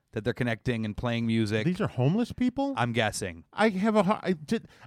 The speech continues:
Speaker 2: I'm al-, I'm always surprised when I see homeless people with smartphones, number one.
Speaker 1: Yeah.
Speaker 2: Uh, and number two, like, the idea that they also have portable speakers
Speaker 1: There's speakers
Speaker 2: and are
Speaker 1: happening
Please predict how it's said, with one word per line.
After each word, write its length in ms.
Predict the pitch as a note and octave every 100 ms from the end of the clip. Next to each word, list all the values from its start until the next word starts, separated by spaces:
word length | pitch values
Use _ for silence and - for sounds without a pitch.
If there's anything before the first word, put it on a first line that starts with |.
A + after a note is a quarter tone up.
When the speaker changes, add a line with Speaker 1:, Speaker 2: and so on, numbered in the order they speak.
| -
Speaker 2:
I'm 160 | G#3 A#3
al-, 160 | G#3+
I'm 240 | - F3+ G#3+
always 300 | G3+ C#4 C#4+
surprised 500 | - D#3+ F3+ E3+ D3+
when 140 | C#3+ C3+
I 60 |
see 160 | B2 C#3
homeless 340 | C#3+ D3 C3+
people 460 | - C3 - A2 A2
with 300 | G#2+ A2 F2
smartphones, 800 | - B2+ G#2 G#2 - E2+ D#2 D#2
number 180 | F2+ E2
one. 300 | D#2+ D#2+ C#2+
Speaker 1:
Yeah. 280 | A#2 G#2 G2 A2 _ _ _
Speaker 2:
Uh, 260 | B2+ B2 A#2 _
and 320 | C3 C3+ C3+ -
number 340 | E3 G#3 F#3+
two, 380 | D3+ - G#3 E3
like, 220 | D3+ C#3+
the 120 | D#3+
idea 260 | D#3 F3 F3+
that 180 | D#3+ C#3
they 100 | C#3+
also 400 | C3 D3+ - C3
have 260 | C#3+ B2+
portable 420 | - D3 D3 A#2+
speakers 580 | A2 - C3+ C#3 F3 F#3
Speaker 1:
There's 120 | D#3 -
speakers 440 | - C3+ - G#2+
Speaker 2:
and 80 | C#3
are 20 | D3
Speaker 1:
happening 120 | C3